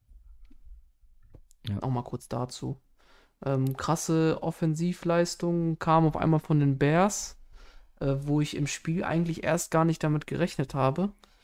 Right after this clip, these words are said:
Speaker 1: Ja.
Speaker 2: Am Ende hatten die einundvierzig Punkte aufs Brett gebracht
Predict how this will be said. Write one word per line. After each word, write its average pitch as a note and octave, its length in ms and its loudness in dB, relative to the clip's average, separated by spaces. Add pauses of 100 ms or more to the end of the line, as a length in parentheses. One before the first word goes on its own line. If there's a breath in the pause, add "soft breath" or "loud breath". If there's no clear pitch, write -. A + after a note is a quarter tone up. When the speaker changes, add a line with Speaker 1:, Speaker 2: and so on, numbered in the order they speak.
(140 soft breath)
Speaker 1:
Ja. A2+ 320 0
Speaker 2:
Am C#3 60 4
Ende D3 200 8
hatten D#3 200 4
die D3+ 120 4
einundvierzig E3 600 2
Punkte F#3+ 320 0
aufs D#3+ 200 -4
Brett D3 280 -4
gebracht D3 300 -2